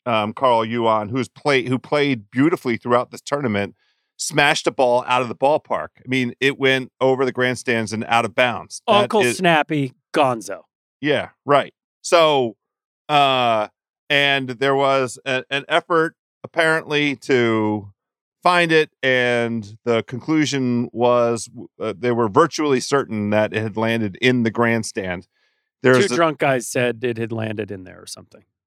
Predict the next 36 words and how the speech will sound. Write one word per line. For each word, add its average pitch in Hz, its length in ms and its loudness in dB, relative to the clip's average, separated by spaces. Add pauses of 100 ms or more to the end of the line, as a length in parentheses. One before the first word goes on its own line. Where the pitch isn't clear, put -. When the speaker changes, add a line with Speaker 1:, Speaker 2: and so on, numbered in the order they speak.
Speaker 1:
proper 170 840 0 (580)
frustration 131 1120 -4 (360)
from 127 320 2
everyone 160 920 0
around 127 300 0
the 123 120 0
idea 120 600 0
that 120 200 -4
those 117 180 0
grandstands 123 600 -2
are 113 60 -10
so 131 200 -2
goddamn 120 580 -2
close 127 480 0
to - 160 -4
the 113 100 -2
green. 139 460 -2
It, 139 180 0
it, 131 260 0
it 147 220 2 (140)
honestly, 139 840 0 (140)
uh, 117 580 2 (580)
undermines 139 1000 -2
the 123 100 0
design 123 520 0
of 107 180 -2
the 107 120 -2
hole 156 480 2
to 151 120 -14
have 143 240 -2
those 139 180 -2
grandstands 143 840 -4
<laughs> - 0 -
where 139 260 2
they 135 220 2
are. 135 500 2